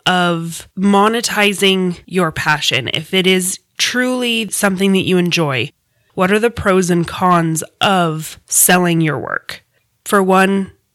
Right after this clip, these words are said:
if your focus is on your passion and not on making money,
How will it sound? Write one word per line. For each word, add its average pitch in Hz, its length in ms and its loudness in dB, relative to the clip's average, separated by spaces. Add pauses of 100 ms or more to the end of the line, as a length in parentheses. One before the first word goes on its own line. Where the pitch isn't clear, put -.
(160)
if 220 220 0
your 202 120 0
focus 240 720 -2
is 214 260 2
on 196 200 0
your 190 160 2
passion 170 640 -2 (140)
and 175 160 0
not 175 200 2
on 180 200 0
making 170 400 -2
money, 151 400 -2